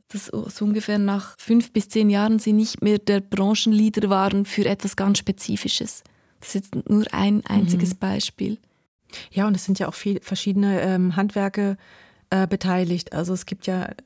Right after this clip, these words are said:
Speaker 2: einmal das Maurer, dann die Zimmerei, ähm, Sanitär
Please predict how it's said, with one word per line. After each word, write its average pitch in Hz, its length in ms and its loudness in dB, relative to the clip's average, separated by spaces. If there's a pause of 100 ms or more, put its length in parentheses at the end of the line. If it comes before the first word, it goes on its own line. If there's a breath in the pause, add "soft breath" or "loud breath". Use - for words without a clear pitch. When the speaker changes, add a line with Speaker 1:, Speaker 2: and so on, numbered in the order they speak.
(120)
Speaker 2:
einmal 180 260 0
das 175 200 -2
Maurer, 180 380 -2
dann 175 180 -2
die 175 100 -4
Zimmerei, 185 760 -2
ähm, 185 560 -2 (220)
Sanitär 185 800 -2